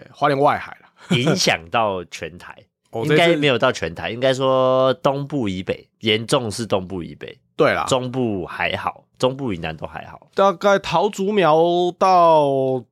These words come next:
Speaker 1: 可能北台中吧，会比较有感一点。
Speaker 2: 呃，这次
Speaker 1: 然后再南一点就还好。
Speaker 2: 这次为什么会这么严重呢？我想啊，第一个就是台北、双北这一次非常的严重，所以大家可能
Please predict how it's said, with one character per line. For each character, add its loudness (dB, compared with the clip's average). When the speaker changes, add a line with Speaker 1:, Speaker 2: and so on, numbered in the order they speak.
Speaker 1:
可 -4
能 -2
北 -2
台 -2
中 0
吧， 0
会 -2
比 -4
较 2
有 -2
感 -4
一 -14
点。 -18
Speaker 2:
呃， -8
这 2
次 -2
Speaker 1:
然 2
后 -6
再 2
南 0
一 2
点 0
就 0
还 -4
好。 -16
Speaker 2:
这 2
次 2
为 2
什 -2
么 -2
会 2
这 0
么 -2
严 -2
重 -2
呢？ -4
我 -2
想 0
啊， -6
第 -2
一 -2
个 4
就 0
是 -2
台 -4
北、 -6
双 -2
北 -6
这 0
一 2
次 -2
非 0
常 -6
的 -10
严 -12
重， -14
所 0
以 6
大 0
家 2
可 -4
能 -8